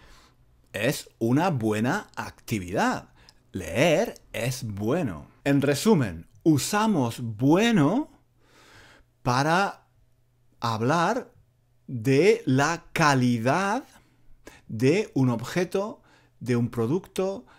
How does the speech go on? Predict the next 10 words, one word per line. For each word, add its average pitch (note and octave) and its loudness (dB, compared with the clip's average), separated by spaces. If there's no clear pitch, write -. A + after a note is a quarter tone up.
de, A#2 -2
de A2+ -4
una D#3 0
situación, F#3 -4
de C#3 2
una C3 0
actividad, C3 -4
de D#3+ 6
una D3 2
persona. G3 -4